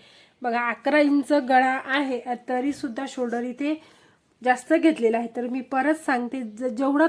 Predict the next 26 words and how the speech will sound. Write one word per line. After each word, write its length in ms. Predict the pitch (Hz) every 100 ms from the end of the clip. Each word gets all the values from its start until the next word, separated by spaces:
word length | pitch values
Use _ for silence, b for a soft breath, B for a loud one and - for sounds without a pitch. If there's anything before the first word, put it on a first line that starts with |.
| 330
तुमचा 260 | 285 294
गळा 280 | 262 254 254
इथे 360 | 262 254 277 262
खाली 220 | - 240 269
खोल 260 | - 269 294
होणार 320 | 277 233 214
आहे 240 | 240 269 277 b b b b
तेवढं 240 | 294 285 302 311
तुमचं 200 | 269 294
इकडे 260 | 294 277
शोल्डर 340 | 285 277 240 262
कमी 280 | - 254 254
कमी 300 | 254 254 294
होत 220 | 254 233
जाणार 360 | 240 320 294 214
आहे. 220 | 214 196 - _ b b b b
तर 120 | 277
गळ्यासाठी 680 | 254 262 262 302 294 247 285
सर्वात 440 | - 262 233 254
आधी 200 | 269 254
मार्जिन 480 | 285 262 240 220 262
करायचं 380 | 247 240 226 240
आहे 140 | 240 247
सव्वा 380 | 302 262 240
दोन 280 | 277 302 277
इंच. 280 | 269 226